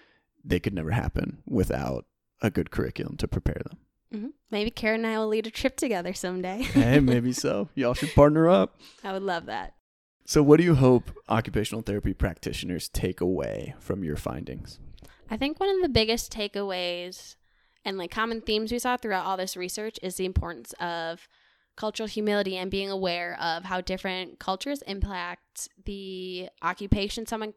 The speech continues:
Speaker 2: completes, as well as just how they complete those occupations. So whether it turns into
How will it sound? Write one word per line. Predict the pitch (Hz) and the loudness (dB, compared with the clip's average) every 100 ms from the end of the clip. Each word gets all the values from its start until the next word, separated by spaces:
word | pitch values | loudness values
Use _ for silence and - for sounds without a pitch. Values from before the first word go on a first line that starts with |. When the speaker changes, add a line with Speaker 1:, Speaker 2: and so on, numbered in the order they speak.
| - | -12
Speaker 2:
completes, | 226 220 226 214 | -12 -8 -8 -8
as | 196 | -4
well | 175 | -2
as | 185 | -2
just | 202 - | -6 -8
how | - 170 | -4 -4
they | 175 | -2
complete | 202 240 269 | -6 -6 -6
those | 269 269 240 | -6 -8 -10
occupations. | 240 269 269 269 277 277 269 - - | -10 -4 -4 -4 -6 -8 -10 -14 -16
So | - 214 | -8 -4
whether | 208 202 208 208 - | -2 -2 -2 -4 -6
it | 214 | -8
turns | 220 214 214 | -6 -8 -8
into | - 196 196 202 190 185 | -8 -8 -6 -6 -6 -6